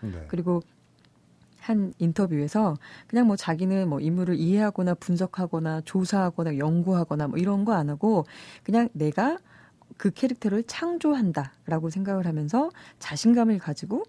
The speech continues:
Speaker 2: 그냥 툭 하는 거다라고 말한 적이 있어서, 뭔가 이 송강호의 연기 비법을 궁금해하는 많은 그 연기 지망생들이 상당히 허무해했다라는 소문이 있습니다.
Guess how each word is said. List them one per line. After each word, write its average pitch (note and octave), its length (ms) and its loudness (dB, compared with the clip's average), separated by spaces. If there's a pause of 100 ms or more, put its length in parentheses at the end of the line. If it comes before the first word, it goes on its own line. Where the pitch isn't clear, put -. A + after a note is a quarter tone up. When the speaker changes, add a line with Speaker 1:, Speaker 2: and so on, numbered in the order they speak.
(240)
Speaker 2:
그냥 D#4 380 2 (540)
툭 - 340 -10
하는 D4 160 6
거다라고 G3+ 760 -2
말한 E3 260 0
적이 F#3+ 160 -2
있어서, E3 420 0 (320)
뭔가 E3+ 240 0
이 D#3+ 160 2
송강호의 A#3 480 4
연기 E3+ 320 4
비법을 F#3 560 2
궁금해하는 E3 640 -2
많은 D#3 560 0
그 D3 220 -6
연기 D#3 280 0
지망생들이 D#3 760 0 (260)
상당히 F3 460 -2
허무해했다라는 E3+ 1300 2
소문이 F#3 340 0
있습니다. D3+ 480 -8